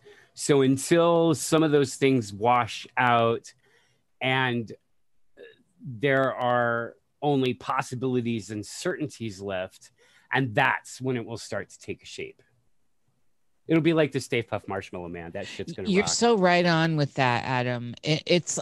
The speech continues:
Speaker 2: it was even like when, like, the lottery ball thing. There's all these
Speaker 1: Mm-hmm.
Speaker 2: balls in there, and it's just a matter of what comes, you know,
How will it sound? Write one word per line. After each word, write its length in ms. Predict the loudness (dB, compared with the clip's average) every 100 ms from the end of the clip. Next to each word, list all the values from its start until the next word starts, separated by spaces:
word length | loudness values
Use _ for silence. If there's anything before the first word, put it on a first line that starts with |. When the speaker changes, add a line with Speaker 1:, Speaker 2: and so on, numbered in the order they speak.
| 0
Speaker 2:
it 60 | 4
was 260 | 4 2
even 240 | -2 -2 0
like 220 | 0 2
when, 240 | 0 0 -4
like, 260 | 0 0
the 120 | 2 2
lottery 460 | 4 2 4 2
ball 380 | 4 2 4 2
thing. 380 | -2 -8 -6 -4
There's 220 | -2 2
all 200 | 2 4
these 380 | 4 4 4 0
Speaker 1:
Mm-hmm. 200 | -6 _ -4
Speaker 2:
balls 320 | 0 0 0
in 140 | -2
there, 240 | 0 0 -2
and 160 | -2 -4
it's 160 | -4
just 220 | -4 -2 -2
a 60 |
matter 400 | 0 2 2 2
of 160 | 2 2
what 200 | 0 0
comes, 520 | -4 -2 -2 -6 -12
you 180 | -12 -6
know, 320 | -4 -4 -6